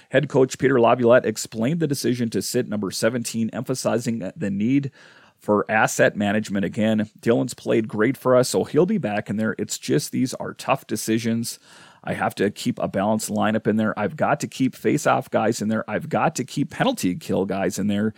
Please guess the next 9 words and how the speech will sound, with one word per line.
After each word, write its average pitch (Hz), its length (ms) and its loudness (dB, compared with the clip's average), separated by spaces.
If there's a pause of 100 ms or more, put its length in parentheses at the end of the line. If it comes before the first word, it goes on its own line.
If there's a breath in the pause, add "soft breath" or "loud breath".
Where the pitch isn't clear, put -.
(140 loud breath)
He's 147 300 -4
done 113 300 2
a 95 100 0
good 113 260 -2
job. 95 520 -6 (300 soft breath)
He'll 110 280 2
be 117 140 2
back 95 380 2
in." 80 340 -2